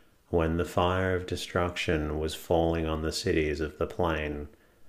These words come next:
A third, after accompanying Bacchus in his expedition to the Indies. The gem might have still been in the family,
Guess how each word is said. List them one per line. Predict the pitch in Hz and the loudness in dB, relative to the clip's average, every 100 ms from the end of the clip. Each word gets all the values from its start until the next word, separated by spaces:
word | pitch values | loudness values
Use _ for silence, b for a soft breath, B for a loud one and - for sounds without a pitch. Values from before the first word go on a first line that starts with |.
| b b - - | b b -12 -2
A | 82 | -2
third, | 80 - 90 87 85 85 - - 85 | -2 0 2 4 2 0 -6 -6 0
after | 87 85 - 85 | 0 0 -2 -2
accompanying | 85 - 92 90 87 76 73 73 | -2 -4 -4 -2 -4 -4 -4 -4
Bacchus | 78 78 76 73 73 - - - | -2 -2 -2 -6 -8 -10 -10 -2
in | 76 | -2
his | 78 76 | -2 -2
expedition | 76 - - 78 78 73 78 76 73 | -2 -4 -2 0 0 -2 -4 -6 -4
to | 78 | -4
the | 76 | -2
Indies. | 78 76 73 76 - - - b b b b - _ _ - | -4 -4 -4 -6 -10 -16 -20 b b b b -20 _ _ -6
The | 92 82 87 | -2 2 2
gem | - 90 87 90 90 | 4 2 4 2 0
might | 87 90 90 | 0 0 -2
have | 98 90 | -2 -2
still | - - 90 | -2 2 2
been | 90 87 82 | 4 2 2
in | 82 | 0
the | 82 | -2
family, | - 90 87 82 80 78 78 78 | 0 2 2 2 0 -2 -2 -6